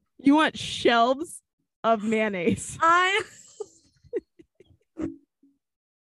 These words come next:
Speaker 1: You want a pocket of Dukes <laughs> in your salad.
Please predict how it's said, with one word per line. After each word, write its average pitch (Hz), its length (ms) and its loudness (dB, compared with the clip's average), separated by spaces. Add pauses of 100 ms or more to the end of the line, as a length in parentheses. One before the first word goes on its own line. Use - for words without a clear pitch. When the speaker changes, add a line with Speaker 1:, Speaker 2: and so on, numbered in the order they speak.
(380)
Speaker 1:
You 330 300 -2
want 330 240 0
a 254 100 -4
pocket 277 520 -2
of 285 120 -4
Dukes 269 200 -2 (1400)
<laughs> - 1200 -2
in 440 500 -4 (460)
your 392 120 0 (140)
salad. - 160 -20